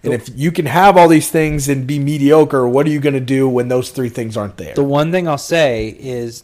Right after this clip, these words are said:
Speaker 2: the production is different, though.
Speaker 1: Agreed.
Speaker 2: Kirk Cousins, twenty-seven hundred yards, seventh in the league, twenty-one touchdowns, fifth.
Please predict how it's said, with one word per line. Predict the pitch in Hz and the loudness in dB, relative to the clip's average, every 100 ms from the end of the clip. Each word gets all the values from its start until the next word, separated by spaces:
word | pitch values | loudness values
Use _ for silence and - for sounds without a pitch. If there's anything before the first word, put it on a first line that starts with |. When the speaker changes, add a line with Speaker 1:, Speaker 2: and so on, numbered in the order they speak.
| _ | _
Speaker 2:
the | 135 | -14
production | - 143 120 127 139 151 131 | -10 -8 -2 -2 -2 -6 -10
is | 113 | -10
different, | - 117 - 87 - | -6 -8 -8 -14 -14
though. | 60 - _ _ _ - | -18 -20 _ _ _ -10
Speaker 1:
Agreed. | 120 127 101 90 - _ | -6 -4 -4 -8 -18 _
Speaker 2:
Kirk | - 156 151 | -8 -6 -2
Cousins, | 170 165 135 110 - | -2 -2 -4 -10 -14
twenty-seven | - 131 127 147 139 | -10 -8 -6 -6 -6
hundred | 135 151 147 143 | -4 -6 -6 -2
yards, | 156 139 101 87 - _ _ _ | 0 0 -2 -8 -20 _ _ _
seventh | - - 123 117 113 127 | -18 -4 -2 -2 -4 -10
in | |
the | 127 | -8
league, | 135 147 123 - - | -2 -2 -2 -6 -16
twenty-one | - 107 120 135 | -14 -12 -8 -10
touchdowns, | 135 170 180 - 117 101 - | -4 -4 -2 -4 -6 -6 -14
fifth. | - - 147 127 104 _ | -20 -6 -2 -2 -4 _